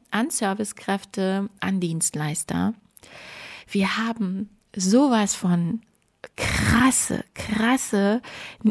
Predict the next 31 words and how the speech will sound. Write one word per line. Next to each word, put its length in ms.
uns 260
nicht 300
bewusste 480
Erwartungen, 880
wie 100
die 200
Welt 260
bitteschön 520
zu 120
funktionieren 800
hat, 160
damit 500
es 220
mir 240
dann 240
darin 420
gut 260
geht. 300
<laughs> 1120
Und 180
weißt 360
du, 200
weißt 260
du, 60
warum 240
das 160
so 60
erschöpfend 680
ist? 460
Weil 260
das 360